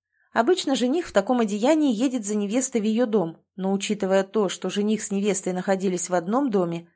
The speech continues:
тут пришлось изменить традиции. Поэтому заранее все дружно решили, что сначала в храм поедет Виджай, а потом, минут через двадцать, туда привезут Анну.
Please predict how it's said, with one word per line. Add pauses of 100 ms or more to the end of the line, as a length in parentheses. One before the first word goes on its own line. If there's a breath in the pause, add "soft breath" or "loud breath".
(160 soft breath)
тут
пришлось
изменить
традиции. (460)
Поэтому
заранее
все
дружно
решили,
что
сначала
в
храм
поедет
Виджай, (360)
а
потом,
минут
через
двадцать, (220)
туда
привезут
Анну.